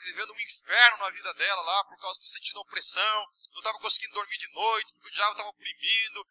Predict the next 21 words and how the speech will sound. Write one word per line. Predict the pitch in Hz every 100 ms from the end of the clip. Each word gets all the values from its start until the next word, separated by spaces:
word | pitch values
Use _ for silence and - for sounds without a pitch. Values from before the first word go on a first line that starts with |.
| _ -
acordava | 185 202 214 214
sufocada. | - - 214 196 175 214 233 226 208 - _
Eu | 135
falei, | 233
"Glória | - - 196 302 294 254
a |
Deus!" | 180 196 254 247 143 - - -
"Como | 190 185
assim, | - - - 214 -
filho?" | _ _ _ _
"Glória | _ _
a | _
Deus. | 131 185 - _ - - _ _ _ _ _
Bem-vindo | _ _ - - -
à |
luta." | - _ _ 359 _ _ _ _ _ _ _ _ _ _ _ _ _ _ _ _ _ _ _ _ _ _ _ _ _ _ _ _ _
Quando | _ -
eu |
me | -
converti, | _ 160 139 - -
né, | - 170